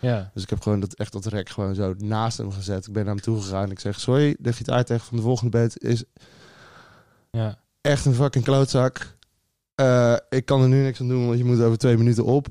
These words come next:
Speaker 2: Dus ik kan er nu geen ruzie met hem gaan staan maken."
Speaker 1: Nee.
Speaker 2: Ehm,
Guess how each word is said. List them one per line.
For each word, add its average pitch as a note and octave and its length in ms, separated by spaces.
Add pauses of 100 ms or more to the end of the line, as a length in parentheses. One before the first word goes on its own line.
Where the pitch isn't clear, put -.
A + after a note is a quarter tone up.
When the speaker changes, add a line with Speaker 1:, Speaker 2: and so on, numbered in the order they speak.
Speaker 2:
Dus A2+ 180
ik A2+ 80
kan A#2 180
er A2 60
nu A#2+ 120
geen A#2 180
ruzie A2 220
met G#2 100
hem G#2 80
gaan G#2+ 140
staan G#2+ 140
maken." G#2 440 (440)
Speaker 1:
Nee. G2+ 240
Speaker 2:
Ehm, G2+ 880